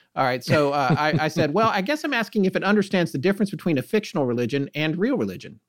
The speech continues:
Speaker 1: Could it have made a comprehension mistake in choosing one that is from a movie and not realizing that was different from Christianity or Buddhism or any other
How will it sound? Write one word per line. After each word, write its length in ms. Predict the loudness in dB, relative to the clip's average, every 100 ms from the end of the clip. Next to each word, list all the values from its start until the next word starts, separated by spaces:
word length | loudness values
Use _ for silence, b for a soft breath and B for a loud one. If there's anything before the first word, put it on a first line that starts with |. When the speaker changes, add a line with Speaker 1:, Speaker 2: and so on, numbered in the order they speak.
| _
Speaker 1:
Could 120 | -2
it 60 | 2
have 120 | 4
made 160 | 4 4
a 60 | 2
comprehension 640 | 2 0 2 0 0 -2
mistake 340 | -4 -2 -2
in 120 | -4 -6
choosing 360 | 0 2 2
one 180 | 2 2
that 100 | 0
is 80 | -2
from 180 | -2 -2
a 40 | 2
movie 380 | 2 2 0
and 120 | -2 0
not 220 | 0 2
realizing 520 | 0 2 0 -2 -4
that 160 | -4 -4
was 120 | -2
different 380 | -2 -2 -4 -4
from 100 | -6
Christianity 720 | -2 -4 -2 -2 -2 -2 -4
or 200 | -4 -6
Buddhism 540 | 2 4 4 2 -2 -4
or 240 | -2 -2
any 240 | 0 -2 0
other 360 | -2 -2 -2